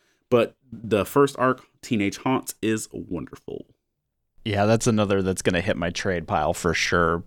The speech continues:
Speaker 2: because I, I need to see <laughs> how that played out,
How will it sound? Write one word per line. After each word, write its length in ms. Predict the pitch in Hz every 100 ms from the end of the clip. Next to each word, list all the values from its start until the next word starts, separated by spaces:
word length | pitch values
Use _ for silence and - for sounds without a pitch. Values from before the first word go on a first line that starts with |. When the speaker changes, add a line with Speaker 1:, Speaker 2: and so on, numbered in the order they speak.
| -
Speaker 2:
because 340 | - 82 76 -
I, 160 | 92 -
I 120 | 98
need 200 | 95 92
to 80 | 85
see 180 | - 87
<laughs> 20 |
how 160 | - 120 - - -
that 260 | - - -
played 420 | - 165 147 131 -
out, 380 | - 113 104 -